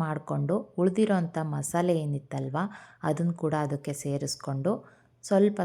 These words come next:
ಸ್ವಲ್ಪ ಒಂದೇ ಲೋಟದಷ್ಟು ನೀರನ್ನು ಹಾಕ್ಕೋತಾ ಇದ್ದೀನಿ. ನಿಮಗೆ ತೆಳು ಬೇಕಾದರೆ ಇನ್ನೊಂದು ಸ್ವಲ್ಪ ಜಾಸ್ತಿ ನೀರನ್ನು ಹಾಕ್ಕೊಂಡು ತೆಳುವಾಗಿ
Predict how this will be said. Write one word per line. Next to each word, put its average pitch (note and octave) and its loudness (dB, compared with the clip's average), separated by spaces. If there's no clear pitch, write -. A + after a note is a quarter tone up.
ಸ್ವಲ್ಪ D3 -4
ಒಂದೇ F3 2
ಲೋಟದಷ್ಟು D3 -4
ನೀರನ್ನು D3 -2
ಹಾಕ್ಕೋತಾ C3+ -6
ಇದ್ದೀನಿ. C#3+ -2
ನಿಮಗೆ G3+ 6
ತೆಳು F3 6
ಬೇಕಾದರೆ D#3 0
ಇನ್ನೊಂದು D3 -2
ಸ್ವಲ್ಪ C#3+ -4
ಜಾಸ್ತಿ C#3+ -4
ನೀರನ್ನು C#3+ -2
ಹಾಕ್ಕೊಂಡು C3+ -4
ತೆಳುವಾಗಿ D3+ 2